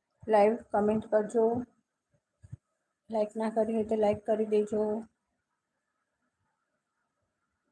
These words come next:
સ્ટીકમેન, જય માતાજી, જય માતાજી.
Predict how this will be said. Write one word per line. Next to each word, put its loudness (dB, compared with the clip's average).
સ્ટીકમેન, -6
જય -4
માતાજી, -4
જય -6
માતાજી. -4